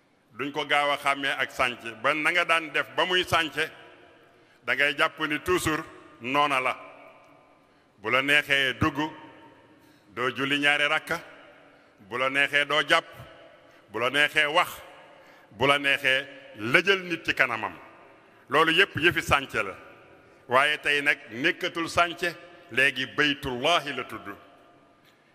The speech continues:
Néegub Yàlla la tudd. Nañu ko jox àq jooju. Néegub Yàlla nag, Yàlla mi ko moom nee na, "سواء العاكف فيه والباد."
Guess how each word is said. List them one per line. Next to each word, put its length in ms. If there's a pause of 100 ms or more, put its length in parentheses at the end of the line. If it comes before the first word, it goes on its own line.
Néegub 440
Yàlla 340
la 140
tudd. 240 (960)
Nañu 260
ko 140
jox 200
àq 260
jooju. 320 (880)
Néegub 440
Yàlla 300
nag, 160 (1040)
Yàlla 420
mi 180
ko 160
moom 320
nee 220
na, 160 (840)
"سواء 640
العاكف 720 (140)
فيه 320
والباد." 680